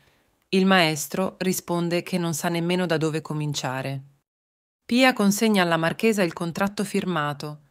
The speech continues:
che verrà conservato con cura. Cruz l'avverte che da ora in poi si è guadagnata una nemica e che non tollererà errori. Prima di andarsene le dice che non dimentica mai. Catalina e Pelaio si incontrano segretamente con Lope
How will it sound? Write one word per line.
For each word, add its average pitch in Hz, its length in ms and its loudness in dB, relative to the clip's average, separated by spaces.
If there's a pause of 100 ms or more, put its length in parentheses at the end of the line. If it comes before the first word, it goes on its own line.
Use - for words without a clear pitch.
(140)
che 175 120 -6
verrà 190 280 4
conservato 185 640 0
con 175 220 -6
cura. 139 440 -8 (460)
Cruz 277 460 2
l'avverte 214 520 4
che 202 180 0
da 180 140 2
ora 214 160 2
in 196 160 2
poi 214 320 4
si 202 140 -4
è 165 80 -2
guadagnata 175 560 0
una 175 140 -2
nemica 147 600 -6 (320)
e 196 140 0
che 208 160 0
non 214 220 4
tollererà 190 600 2
errori. 143 580 -2 (560)
Prima 208 300 4
di 175 80 2
andarsene 180 680 2
le 156 120 -2
dice 185 300 -2
che 170 100 -6
non 151 220 -2
dimentica 156 560 -4
mai. 135 400 -6 (800)
Catalina 240 480 4
e 185 100 6
Pelaio 156 640 0
si - 200 0
incontrano 240 560 4
segretamente 226 760 2
con 170 220 0
Lope 151 420 -2